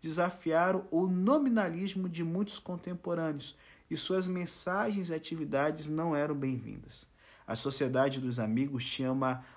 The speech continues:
má reputação na Inglaterra do século dezessete e era constantemente agredida e insultada. No século dezoito, os metodistas foram tratados cruelmente,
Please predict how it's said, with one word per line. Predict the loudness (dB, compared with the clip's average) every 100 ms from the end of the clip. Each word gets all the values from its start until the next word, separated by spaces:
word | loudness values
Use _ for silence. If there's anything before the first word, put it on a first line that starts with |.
| -8
má | 0 6 6
reputação | 4 -2 -4 -6 -4 -4 -2 -2
na | -2 -2
Inglaterra | -2 -2 -4 -4 -2
do | -2
século | -4 -4 -6 -8
dezessete | -8 -8 -8 -2 -2 -2 -6 -12 -20 -2
e | 4
era | 4 4
constantemente | 0 -2 -2 -2 -6 -4 -4 -4 -4 -4
agredida | -2 -2 -2 -4 -6 -4
e | -4
insultada. | -4 -8 -10 -8 -8 -8 -12 _ _ _ _ -12
No |
século | -4 0 0 -2 -6
dezoito, | -6 -2 0 0 -6 -20 -20 -20 -20 _ _ 0
os | 2 4
metodistas | 2 2 0 0 0 -2 -2 -4
foram | -2 -2 -2
tratados | 0 -2 2 0 0 -4 -8
cruelmente, | -4 0 0 0 0 -2 -4 -6 -8